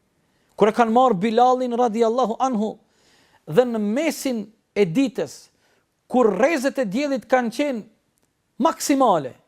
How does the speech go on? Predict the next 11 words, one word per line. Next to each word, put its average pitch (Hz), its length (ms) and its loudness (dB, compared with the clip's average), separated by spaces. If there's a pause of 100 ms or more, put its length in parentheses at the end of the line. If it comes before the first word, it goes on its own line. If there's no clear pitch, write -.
(500)
e 175 100 0
kanë 208 320 -2
kthy - 260 -6
me 226 160 0
fytyrë 226 420 -2 (120)
nga 165 160 0
dielli, 214 380 -2 (1000)
e - 80 -2
kanë 226 240 2
marrë 254 380 4
një 240 80 0